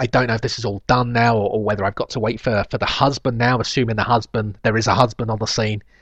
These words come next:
whether I've got to wait for him now to come and knock on my door to confirm whether the bin story is accurate. If he does that, is he looking for any side of, you know, is, is he looking for my side of the story? Is he interested in my version of events? Can I play this like I'm the victim of the recession?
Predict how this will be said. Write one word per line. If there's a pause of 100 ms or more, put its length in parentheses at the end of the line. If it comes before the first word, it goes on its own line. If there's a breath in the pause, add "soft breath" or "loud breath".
(220 soft breath)
whether
I've
got
to
wait
for
him
now
to
come
and
knock
on
my
door
to
confirm
whether
the
bin
story
is
accurate.
If
he
does
that,
is
he
looking
for
any
side
of, (320 loud breath)
you
know,
is,
is
he
looking
for
my
side
of
the
story?
Is
he
interested
in
my
version
of
events? (560 soft breath)
Can
I
play
this
like
I'm
the
victim
of
the
recession?